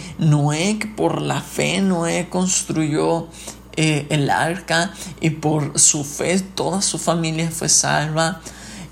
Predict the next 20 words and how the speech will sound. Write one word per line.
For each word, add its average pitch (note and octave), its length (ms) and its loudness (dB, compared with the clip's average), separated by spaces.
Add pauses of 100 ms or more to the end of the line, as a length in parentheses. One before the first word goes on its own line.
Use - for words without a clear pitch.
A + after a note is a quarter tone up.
Y E3 480 2 (100)
sigue G#3+ 340 4
hablando, G#3 680 4 (280)
eh, D3 640 2
de C#3 100 0
Abraham, C#3 500 2
y F3+ 40 0
sigue F#4 360 2
hablando - 600 0 (280)
de, F#3 180 2
de, F#3 240 2
de E3+ 140 2
diferentes A#3 500 0
cosas. E4 460 2
Y F#3+ 40 4
ahorita G3 420 0
yo B3+ 120 0
me B3 200 0
quiero G#3+ 280 0
pausar A3+ 640 0